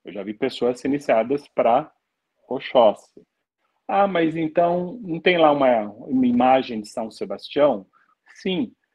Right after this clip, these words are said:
mas o, o, o foco do culto não está em São Sebastião, está em Oxóssi.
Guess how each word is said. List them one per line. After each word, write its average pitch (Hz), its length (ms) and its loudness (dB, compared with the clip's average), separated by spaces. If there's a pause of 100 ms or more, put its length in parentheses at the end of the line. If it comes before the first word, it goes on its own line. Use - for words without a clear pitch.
(140)
mas 131 300 -2
o, 156 80 -4 (300)
o, 135 500 -4
o 123 40 -4
foco 180 640 4
do 110 140 -8
culto - 840 -6
não 156 300 -2
está 156 640 -2 (680)
em 165 280 -6
São 175 200 -8
Sebastião, 156 800 -6
está 117 400 -6
em 135 100 -2
Oxóssi. 123 540 -2